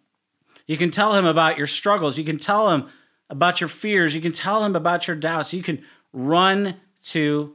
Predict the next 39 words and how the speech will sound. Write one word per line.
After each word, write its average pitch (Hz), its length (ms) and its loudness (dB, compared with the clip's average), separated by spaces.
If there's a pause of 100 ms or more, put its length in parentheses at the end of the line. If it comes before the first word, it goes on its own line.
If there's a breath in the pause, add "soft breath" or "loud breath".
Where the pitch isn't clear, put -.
(120)
the 127 60 -12
Lord. 131 380 -2
And 139 100 -2
this 226 200 -2
is 156 180 -10
where 160 400 -2 (220 soft breath)
the 143 60 -14
sufficiency 160 520 -4
of 151 100 -4
Scripture 156 360 -6
helps 226 300 -2
us. - 380 -20 (800)
It 147 80 -4
not 214 180 4
only 226 340 0 (140)
helps - 340 0
us 202 140 -4
to 196 80 -4
be 180 80 -2
grounded 190 540 0
in 185 100 0
the 160 80 0
Word 175 160 0
of 135 140 -2
God, 139 460 0 (680)
but 156 200 0
it 180 100 0
helps 190 520 -2 (420)
our 175 420 2 (280)
walk 165 440 2
with 170 200 -4
God 147 360 2 (240 loud breath)
to 175 120 -4
be 160 360 -2
regulated, 147 920 0 (520)
to 160 80 -4
be 160 140 0
controlled 180 480 0
by 165 420 4